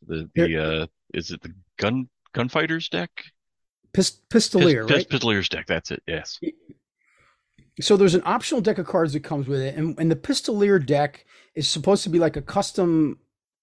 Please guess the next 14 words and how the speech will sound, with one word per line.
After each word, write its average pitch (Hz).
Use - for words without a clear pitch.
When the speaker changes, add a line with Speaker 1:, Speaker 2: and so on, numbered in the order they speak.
Speaker 2:
deck -
that 139
just -
has 151
special -
abilities 147
and 127
quirks, -
which 143
are 139
kinda 175
like 127
negative 127
traits. -